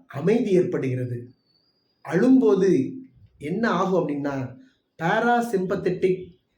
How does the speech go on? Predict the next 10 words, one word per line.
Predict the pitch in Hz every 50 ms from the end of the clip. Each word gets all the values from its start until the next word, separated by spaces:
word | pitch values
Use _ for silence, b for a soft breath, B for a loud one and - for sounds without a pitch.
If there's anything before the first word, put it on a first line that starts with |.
| _ _ _ -
நரம்பு | - 147 156 180 214 220 220 233 226 185 165
மண்டலமானது | 160 160 156 151 151 151 147 147 147 143 131 127
தூண்டப்பட | - 185 214 214 214 185 - - 143 139 135 139 135 127 - - - B B B B B B B B B B B B -
அது | 139 160 160 170 170 156 139 131 - - - - - - - - _ _ _ _ _ -
உடல்ல | 127 151 156 190 202 202 202 190 175 165 156 139 127 123 127 - - _ _ -
ஒரு | 135 131 139 135 -
அமைதியை, | - - 143 151 170 190 190 196 175 156 156 147 135 127 127 - - - - _ -
உள்ளத்துல | 156 185 208 214 208 185 - - 175 165 160 156 147 131 123 - -
ஒரு | 135 135
அமைதியை | 123 131 156 170 185 190 185 156 160 160 160 147 131 127 - -